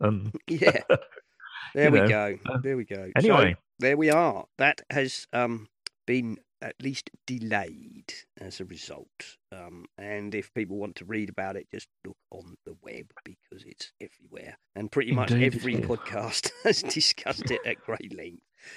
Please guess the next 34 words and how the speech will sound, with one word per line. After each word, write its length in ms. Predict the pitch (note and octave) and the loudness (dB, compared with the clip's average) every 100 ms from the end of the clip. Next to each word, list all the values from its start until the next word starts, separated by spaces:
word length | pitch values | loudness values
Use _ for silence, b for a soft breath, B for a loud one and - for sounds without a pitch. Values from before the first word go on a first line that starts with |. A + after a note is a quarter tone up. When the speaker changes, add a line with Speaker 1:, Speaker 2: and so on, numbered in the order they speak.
| B B - | B B -4
Speaker 2:
There 180 | A2+ A2 | -4 -4
we 80 | |
go. 300 | - F2 F2 - - | -6 -12 -12 -16 0
Um, 380 | D#3+ E3 D#3 - - | 6 6 6 0 -2
and 220 | D3+ D3+ | 2 4
it 140 | C3+ C#3 | 4 4
was 160 | D3+ | 0
all 100 | E3 | 0
very 260 | D#3+ E3 F3+ | 2 2 2
strange, 640 | - F#3+ G3+ F#2+ - - _ | -2 0 0 -2 -10 -20 _
is 200 | A#2 - | -12 -8
the 120 | G2+ - A#2+ | -8 -8 -8
honest 300 | G#2 A#2 - | -8 -10 -6
truth. 440 | - A2+ C#3+ - _ _ - | -4 -4 -6 -18 _ _ 8
Um, 380 | F#3+ G#3 F#3+ _ - | 10 10 6 _ 6
well, 220 | A#3 F#3 | 8 8
I 60 | D3+ | 6
suppose 240 | - A3 | 4 6
the 80 | F3 | 8
other 100 | A3 | 6
big 160 | D#3 C#3+ | 4 2
story, 320 | - D3+ D3 | 2 4 4
of 80 | - | 4
course, 300 | D#3 E3 - - | 2 2 0 2
is 480 | C#3 D3+ C#3+ - _ - - - | 4 4 0 -10 _ -20 -20 -6
Apple 420 | C#3+ F3 - F3+ - | 0 0 2 0 2
and, 280 | E3+ E3 - - | 0 0 -4 0
uh, 160 | E3+ - | 0 6
Qualcomm. 460 | G3+ A3 A2 F#2 - _ - | 6 6 2 -4 -10 _ -2
What 200 | G3 F#3+ | -2 -2
a 40 | |
surprise 520 | - - G#3+ G#3+ D#3 | -6 -2 0 2 0
that 200 | A3+ A3 | -2 -2
was. 420 | - - - - | -8 -10 -14 -20